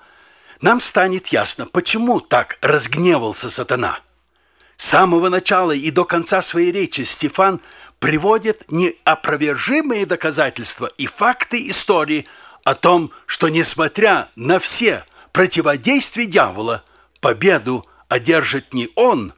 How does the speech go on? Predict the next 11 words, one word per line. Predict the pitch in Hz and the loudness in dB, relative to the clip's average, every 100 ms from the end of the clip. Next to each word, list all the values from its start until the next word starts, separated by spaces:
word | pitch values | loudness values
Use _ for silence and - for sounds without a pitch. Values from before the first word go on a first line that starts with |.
| _ _ | _ _
а | 151 | 0
Бог, | 120 139 101 - - - - - | 2 2 2 -4 -12 -20 -20 -8
и | 165 | -4
что | - 156 127 | -2 0 0
враг | 151 240 - - | 2 2 0 -2
невольно | 214 202 262 233 208 | -2 2 2 2 0
сам | 185 214 165 110 101 | 0 2 2 0 0
делается | 202 190 170 - 180 | 2 2 -2 -2 -4
орудием | - 156 147 277 247 147 127 107 - - | 0 0 2 0 0 -2 -2 -6 -18 -8
для | 135 151 | -2 -2
успешного | 139 - 156 151 - 127 123 | -2 -4 -2 0 -2 -6 -6